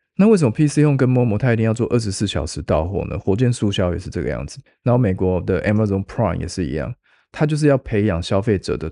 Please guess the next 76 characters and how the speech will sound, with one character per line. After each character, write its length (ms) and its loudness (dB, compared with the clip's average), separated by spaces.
惰 220 2
性。 220 -8
当 120 4
我 40 6
们 120 4
很 120 0
习 240 -2
惯 200 2
去 100 -4
买 220 -2
一 40 -2
个 100 0
东 200 0
西， 160 -4
然 160 0
后 80 -2
马 180 0
上 180 -2
就 80 -2
可 120 -4
以 60 -2
收 220 -2
到 180 0
的 80 -2
时 120 -6
候 120 0
呢， 180 -4
今 120 4
天 160 4
另 160 4
外 160 4
一 40 0
个 60 2
平 260 -4
台， 300 -6
或 100 2
是 260 0
它 120 -2
有 100 2
卖 140 0
同 180 -2
样 140 0
的 60 -2
商 220 -2
品， 160 -6
但 160 2
是 120 2
你 100 0
要 100 0
等 220 -4
三 260 -2
天， 300 -6
虽 120 2
然 80 4
说 100 2
它 80 4
可 120 -4
能 100 -2
卖 160 0
的 80 0
比 80 -6
较 120 0
便 260 -6
宜， 180 -10
但 140 2
是 80 -4
它 240 0
就 160 2
超 320 0
过 240 2
了 100 0
我 80 -2
们 100 -2
的 120 -2
耐 240 0
性。 260 -6